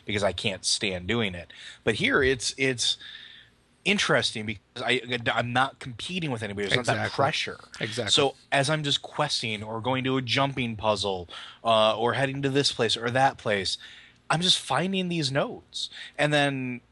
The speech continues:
Speaker 1: casually picking them up and getting experience for doing it. And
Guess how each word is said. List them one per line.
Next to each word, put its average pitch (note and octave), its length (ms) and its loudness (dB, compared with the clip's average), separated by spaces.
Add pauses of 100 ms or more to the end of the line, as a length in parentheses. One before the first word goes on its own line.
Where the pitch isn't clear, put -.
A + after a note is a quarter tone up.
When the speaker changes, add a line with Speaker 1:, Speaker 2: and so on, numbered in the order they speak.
(400)
Speaker 1:
casually B2+ 600 0
picking D#3 300 -8
them D3 160 -4
up C#3 180 -6 (360)
and E3 160 2
getting G#3 240 4
experience G#3+ 560 -2
for D3+ 140 -6
doing E3 280 -2
it. E2+ 160 -8 (380)
And D3 240 2